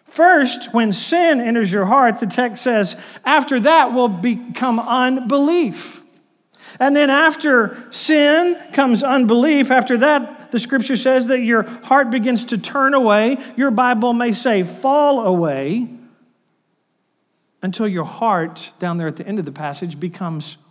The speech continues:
hardened. And so I want you to process this with me. You have to realize, where does all this begin? Well,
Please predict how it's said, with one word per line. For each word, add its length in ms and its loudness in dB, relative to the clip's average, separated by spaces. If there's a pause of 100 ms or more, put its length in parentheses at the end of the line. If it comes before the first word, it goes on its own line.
(120)
hardened. 760 -12 (1300)
And 280 -8
so 120 -6
I 60 0
want 300 -6
you 60 -6
to 60 -6
process 600 -6
this 240 -8
with 180 -6
me. 140 -4
You 240 -6
have 200 -6
to 80 -12
realize, 280 -2
where 200 -4
does 140 -4
all 160 -2
this 180 -4
begin? 640 -4
Well, 260 -2